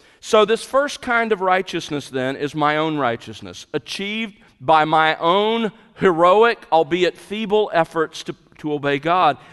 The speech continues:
And this kind of righteousness will never make me right with God. It's impossible, because cursed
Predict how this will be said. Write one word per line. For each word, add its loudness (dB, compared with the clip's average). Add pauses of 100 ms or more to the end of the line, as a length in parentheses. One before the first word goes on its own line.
(120)
And 2
this 4
kind 0
of 0
righteousness 0
will 0
never 2 (140)
make 2
me -2
right 0
with -10
God. 2 (1200)
It's -20
impossible, -6 (160)
because -12
cursed -10